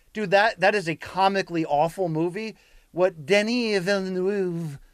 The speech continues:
has been able to do with the book and bringing it to script and bringing it to the big screen with his team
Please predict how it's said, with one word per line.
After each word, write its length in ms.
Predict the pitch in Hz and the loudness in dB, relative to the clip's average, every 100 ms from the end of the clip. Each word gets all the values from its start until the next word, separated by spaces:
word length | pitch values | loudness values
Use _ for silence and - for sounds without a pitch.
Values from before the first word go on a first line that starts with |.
| _ | _
has 200 | 165 175 | 2 2
been 140 | 160 185 | 2 0
able 240 | 196 185 | 2 0
to 100 | 180 | -2
do 240 | 160 202 | -2 -2
with 280 | 180 170 160 | 0 -2 -4
the 320 | 160 151 147 - _ | -6 -6 -6 -10 _
book 320 | 123 196 190 | 2 4 4
and 140 | 170 160 | -2 -2
bringing 260 | 185 185 | -2 -2
it 140 | 175 175 | -4 -6
to 80 | 156 | -12
script 420 | - 185 175 170 | -4 0 0 0
and 80 | 151 | -6
bringing 220 | 175 165 | -4 -4
it 100 | 160 | -6
to 100 | 160 | -6
the 140 | 147 | -6
big 240 | 127 170 156 | -6 -6 -8
screen 380 | - 175 151 | -8 -6 -6
with 120 | 143 139 | -6 -6
his 160 | 135 | -10
team 380 | - 196 175 | -10 -8 -6